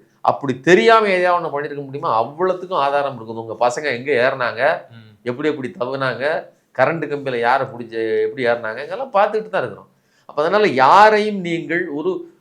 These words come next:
Speaker 1: கருத்துருவாக்கத்தின் மூலமாக, ஒரு ஃபால்ஸ் நரேஷன் மூலமாக மக்களை ஏமாற்ற முடியாது. அது சி பி ஐ நீங்க ஏமாத்த முடியாது. நீதியின் முன் இவர்கள் மண்டியிடுவார்கள்.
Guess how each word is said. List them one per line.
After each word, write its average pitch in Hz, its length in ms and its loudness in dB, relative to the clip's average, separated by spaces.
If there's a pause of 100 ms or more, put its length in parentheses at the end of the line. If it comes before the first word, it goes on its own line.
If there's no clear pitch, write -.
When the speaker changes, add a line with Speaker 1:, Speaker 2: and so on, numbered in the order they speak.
(260)
Speaker 1:
கருத்துருவாக்கத்தின் 190 880 6
மூலமாக, 127 640 -2
ஒரு 113 260 -8
ஃபால்ஸ் 214 320 6
நரேஷன் 175 440 0
மூலமாக 156 720 0 (160)
மக்களை 160 420 0
ஏமாற்ற 151 460 0
முடியாது. 127 760 -2
அது 160 160 -2
சி 214 200 -6
பி 226 80 -6
ஐ 240 160 -4
நீங்க 196 220 -6 (100)
ஏமாத்த 151 320 -4
முடியாது. 123 520 0
நீதியின் 190 560 -2
முன் 185 300 -8
இவர்கள் 143 400 -4
மண்டியிடுவார்கள். 139 840 0